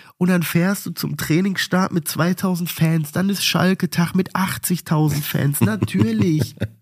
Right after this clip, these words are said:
Speaker 1: Das ist ja auch, das ist ja auch das, was ich immer so ein bisschen bemängel seit, ja, Jahrzehnten. Es hilft halt niemandem,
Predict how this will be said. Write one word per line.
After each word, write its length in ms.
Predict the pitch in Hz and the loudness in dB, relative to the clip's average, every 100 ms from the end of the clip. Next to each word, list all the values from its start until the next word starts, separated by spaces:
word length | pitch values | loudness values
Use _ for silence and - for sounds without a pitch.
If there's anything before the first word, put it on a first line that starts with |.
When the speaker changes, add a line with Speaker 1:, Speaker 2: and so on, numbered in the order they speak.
| _ _ - - - | _ _ -20 -20 -6
Speaker 1:
Das 140 | 165 | -4
ist 180 | - - | -2 -2
ja 140 | 226 | -2
auch, 200 | - 185 - | -2 -4 -6
das 220 | 156 208 | -4 -2
ist 120 | 262 - | -2 0
ja 100 | 190 | -2
auch 120 | - | -2
das, 280 | - 202 - | -2 -2 -2
was 140 | 196 | -4
ich 140 | 202 - | -4 -4
immer 160 | 202 | -2
so 100 | 185 | 0
ein 100 | 175 | 0
bisschen 520 | 170 - 185 185 180 - _ _ - | 0 -2 -2 -2 -4 -10 _ _ -14
bemängel 680 | 135 147 139 151 196 180 156 | 0 2 4 2 2 2 2
seit, 500 | 139 147 151 - - _ _ _ - | 2 0 0 -6 -14 _ _ _ -6
ja, 300 | 120 143 135 - 143 | 0 2 0 -2 -2
Jahrzehnten. 1040 | 139 143 - - 196 226 214 131 95 - _ - | 2 2 2 2 4 2 0 -2 -2 -8 _ 0
Es 160 | 175 | 4
hilft 440 | 143 165 247 - 170 | 8 8 6 0 0
halt 160 | 175 151 | 0 2
niemandem, 920 | 156 190 214 180 127 107 87 87 | 4 4 4 2 2 -2 -2 -6